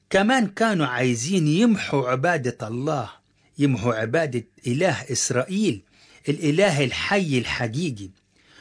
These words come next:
وعشان كيف ربنا ما يتركش نفسه من دون شاهد، راح وأرسل إيليا واحد من أعظم أنبياء إسرائيل،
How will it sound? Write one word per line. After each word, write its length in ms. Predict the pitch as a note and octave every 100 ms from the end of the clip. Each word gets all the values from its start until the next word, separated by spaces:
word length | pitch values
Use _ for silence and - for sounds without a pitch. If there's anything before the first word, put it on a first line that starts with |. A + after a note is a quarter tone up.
| - D3+
وعشان 480 | D3+ D#3 - B3
كيف 380 | G3 - A3 -
ربنا 380 | D3 D#3+ B2+ B2+
ما 220 | B2 A#2
يتركش 520 | B2 A#2+ F#3 G#3 -
نفسه 420 | C3+ D#3 C#3 - A#2
من 300 | A2+ A2 G#2+
دون 260 | F3+ C#3
شاهد، 520 | - - D3 - A#2+ G#2 _ _ _ - - F3+
راح 400 | C4+ B3+ - D3
وأرسل 640 | D#3 F#3 F#3+ - B2+ A2+
إيليا 520 | C3 A#2+ D#3 C3 A#2+
واحد 520 | A2+ E3 D3 B2+ A2
من 220 | A#2 A#2
أعظم 480 | F3 F3 B2 A2 A2 A#2
أنبياء 500 | A2 G#2 A#2 C3+ -
إسرائيل، 680 | - A#2+ A2 C#3 B2+ F#2+